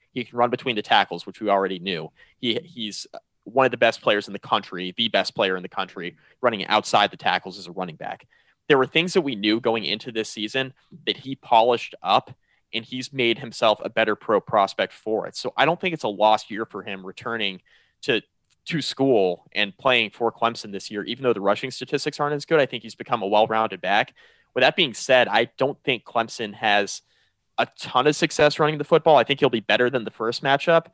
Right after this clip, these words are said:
but I think that's a situation up front to monitor. And one of the keys to the game is, can Notre Dame's front seven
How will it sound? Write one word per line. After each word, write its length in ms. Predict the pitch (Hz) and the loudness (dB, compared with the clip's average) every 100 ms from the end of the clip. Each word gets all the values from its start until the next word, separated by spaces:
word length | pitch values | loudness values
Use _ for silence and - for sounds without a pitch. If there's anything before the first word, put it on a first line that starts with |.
| _ _ _ 131 | _ _ _ 2
but 80 | |
I 60 | 135 | 4
think 240 | 208 180 | 2 0
that's 420 | 135 127 - - - - | 4 4 2 -12 -14 -10
a 80 | 117 | -8
situation 560 | - 135 127 117 - 110 | -6 -4 2 2 2 0
up 180 | 110 | 0
front 220 | - 107 - | 0 -4 -2
to 80 | 120 | 2
monitor. 360 | 156 127 110 | 6 6 4
And 80 | 113 | 2
one 80 | 117 | 0
of 80 | 101 | 0
the 40 | |
keys 260 | - 113 - | -8 -10 -8
to 60 | |
the 100 | 101 | -4
game 280 | 143 151 101 | 0 0 0
is, 140 | 101 | -6
can 160 | - 113 | -6 0
Notre 180 | 123 127 | 2 2
Dame's 160 | 110 | -2
front 240 | - 123 - | -4 -4 -2
seven 480 | - 131 117 101 | 2 2 2 -8